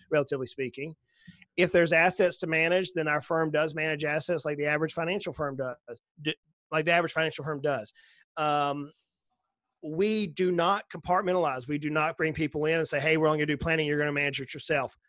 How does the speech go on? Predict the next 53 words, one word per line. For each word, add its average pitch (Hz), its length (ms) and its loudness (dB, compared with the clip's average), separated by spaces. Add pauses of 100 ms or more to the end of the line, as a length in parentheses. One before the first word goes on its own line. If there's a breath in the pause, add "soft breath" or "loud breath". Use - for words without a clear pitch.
(160)
The 139 60 -10
reason 143 240 0
for 156 220 4
it 165 60 6
is 143 100 4
most 147 220 2
people 147 140 0
don't 143 100 0
know 139 40 -2
how 143 100 0
to 139 60 2
manage 143 260 0
money, 196 340 4
and 156 80 0
they 151 80 4
don't 147 140 2
have 147 120 -2
the 147 100 0 (120)
capabilities 156 600 4
or 156 40 2
the 139 80 0
technology 156 760 2 (300 loud breath)
for 147 240 4
tax - 640 0 (220)
and 147 180 2
net 151 240 4
worth 180 320 8
growth. 117 340 -2 (540)
Yeah, 196 220 6
if 135 120 2
you're 170 80 4
gonna, 185 140 8
if 175 240 2
you're 170 100 2
gonna 170 180 6
throw 165 200 6
money 160 180 6
into 160 220 4
a - 20 2
Vanguard 156 580 4
V 156 140 4
I 156 80 4
T 156 200 -2
fund, 151 280 2
like 143 160 0
a 143 80 0
total 165 320 6
index 156 280 4
stock 156 220 0
fund, 165 300 4
so 220 180 4
be 156 200 2
it. 113 100 -4